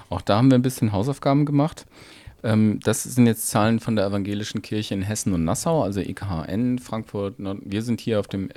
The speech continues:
ähm, E K H N-Gebiet. Und das ist aber schon irgendwie erschreckend, weil die Gottesdienste, von denen die Jugendlichen sch-, zum Beispiel sprechen, dass die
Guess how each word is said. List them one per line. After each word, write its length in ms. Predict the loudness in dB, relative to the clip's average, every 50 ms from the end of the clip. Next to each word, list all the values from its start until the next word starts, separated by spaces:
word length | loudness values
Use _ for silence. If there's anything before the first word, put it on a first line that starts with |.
| -14 _ -6
ähm, 360 | -4 -4 -2 -2 -4 -4 -6
E 100 | -8 -8
K 180 | -8 -6 -6 -6
H 80 | -6 -4
N-Gebiet. 500 | -2 -2 -2 -2 -2 -6 -8 -10 -10 -14 _ -20 -20 -20 -20 -20 -20 -20 -20 -20 -20 -20 -20 -20 _ _ _ 8
Und 320 | 10 10 10 10 8 4
das 120 | 0 2
ist 140 | 0 0 2 2
aber 120 | 2 2
schon 340 | 4 4 4 4 4 2 2 4
irgendwie 340 | 4 6 6 4 4 2
erschreckend, 600 | 2 2 0 0 2 0 0 2 2 2 2 2
weil 200 | 0 0 0 0
die 140 | -2 -2 0
Gottesdienste, 880 | 2 2 2 2 0 -2 -2 0 0 0 0 0 -2 -2 -2 -2 -2 -4 -8 -14 -14 -14 -14 -8
von 200 | -2 -2 0 0
denen 160 | 2 2 2
die 80 | 0 0
Jugendlichen 520 | 0 0 0 0 0 0 -2 -4 -4 -6
sch-, 180 | -8 -8 -12 -10
zum 120 | -6 -4
Beispiel 240 | -4 -4 -4 -6 -10
sprechen, 420 | -12 -8 -6 -4 -4 -2 -2 -2 -4
dass 160 | -4 -4 -6
die 220 | -4 -4 -4 -4